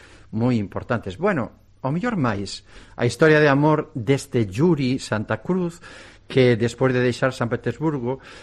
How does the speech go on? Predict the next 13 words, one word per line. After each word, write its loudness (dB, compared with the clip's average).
eh, 4
el 2
escapou 0
co -2
seu 0
pai 0
e -4
a -2
súa 0
irmá 0
maior, -2
pero, 0
atención, -6